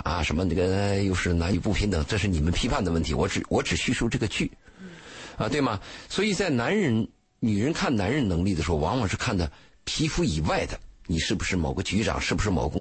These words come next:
公司老板，你每月收入多少，有没有一个小公司，开什么车。男人也要看女人的能力。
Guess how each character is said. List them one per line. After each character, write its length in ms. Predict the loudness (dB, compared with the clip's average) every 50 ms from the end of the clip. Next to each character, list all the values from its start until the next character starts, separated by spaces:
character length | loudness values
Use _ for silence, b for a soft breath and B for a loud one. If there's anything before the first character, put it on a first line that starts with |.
| -4
公 80 | -2 -2
司 80 | 0 0
老 180 | 0 2 0
板， 220 | 0 0 0 -2 0
你 80 | 0 2
每 140 | 2 2
月 100 | 2 2
收 220 | 2 0 0 0 2
入 100 | 2 2
多 160 | 2 2 0
少， 280 | 0 0 -2 -4 -6 B B B B B
有 140 | 0 0 2
没 120 | 2 2
有 40 | 2
一 20 |
个 60 | 0 0
小 200 | 0 0 -2 -2
公 180 | 0 0 0
司， 140 | 0 0 -2
开 160 | -2 0 0
什 100 | 2 2
么 80 | 2 2
车。 260 | 2 2 2 2 0 0 -6 B B B B B B B B B B B B B B B B
男 200 | -2 -2 0 0 0
人 100 | 0 2
也 80 | 2
要 100 | 2 2
看 260 | 0 0 0 0 2 2
女 140 | 2 2
人 140 | 2 2 2
的 100 | 2 2
能 180 | 2 0 -2 -4
力。 160 | -6 -6 -8